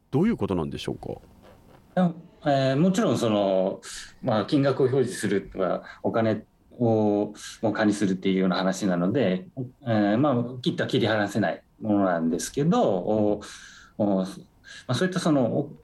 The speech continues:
Speaker 2: お金をけ-、えー、簿記だとか、あ、で、えー、まあ、売上とか費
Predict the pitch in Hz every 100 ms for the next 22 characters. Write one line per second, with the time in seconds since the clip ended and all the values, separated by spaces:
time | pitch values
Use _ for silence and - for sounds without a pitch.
0 | - 151 214 208 208 208 196 - - 135
1 | 123 117 110 107 - - - - - 120
2 | 143 165 170 170 104 95 - - 104 101
3 | 101 95 95 - - - - - 101 95
4 | 87 82 82 85 98 90 85 - - -
5 | 123 117 110 110 104 - - 107 90 87